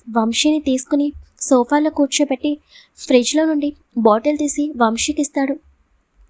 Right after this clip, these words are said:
"ఇప్పుడు చెప్పు ఏమైంది?" అని అనగానే వంశీ విరాస్ చేతులని పట్టుకుని, "ప్లీజ్ బావా, నన్ను క్షమించు, నేను కావాలని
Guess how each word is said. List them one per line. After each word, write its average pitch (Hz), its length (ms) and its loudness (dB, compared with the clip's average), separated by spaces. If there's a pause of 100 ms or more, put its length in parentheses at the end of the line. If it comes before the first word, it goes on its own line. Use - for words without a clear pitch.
(220)
"ఇప్పుడు 277 360 2
చెప్పు 254 200 -4 (460)
ఏమైంది?" 277 480 2
అని 294 220 -4
అనగానే 285 440 0 (460)
వంశీ 247 360 0 (400)
విరాస్ 269 520 0
చేతులని 285 460 0 (100)
పట్టుకుని, 285 440 -2 (540)
"ప్లీజ్ 269 260 2
బావా, 277 300 -2 (220)
నన్ను 285 200 2
క్షమించు, 277 560 0 (560)
నేను 285 200 4
కావాలని 294 680 0